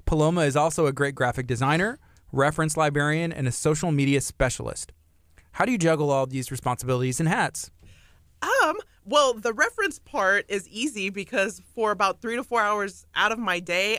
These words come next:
Speaker 2: I'm out on the floor in the library. Um, so I kind of pick and choose what, um, tasks I think can be done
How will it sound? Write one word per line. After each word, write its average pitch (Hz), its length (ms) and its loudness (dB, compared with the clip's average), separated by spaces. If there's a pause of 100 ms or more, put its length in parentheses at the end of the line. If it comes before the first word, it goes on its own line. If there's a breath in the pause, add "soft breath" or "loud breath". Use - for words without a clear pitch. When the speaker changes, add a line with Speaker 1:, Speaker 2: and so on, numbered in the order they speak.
Speaker 2:
I'm 196 300 0
out 185 560 -2
on 196 160 -4
the 196 80 -8
floor 196 540 -4 (420 soft breath)
in 233 220 -2
the 208 100 -2
library. 208 800 0 (100)
Um, 180 360 0 (120)
so 247 560 -4
I 247 400 2 (380 soft breath)
kind 330 240 -2
of 226 180 -2 (200)
pick - 280 -8 (100)
and 208 200 -4
choose 240 640 -8
what, 202 720 -4 (400)
um, 175 240 -2
tasks - 800 -8 (600)
I 202 180 0
think 214 360 -6
can 220 240 -6
be 202 180 -10
done 185 420 -4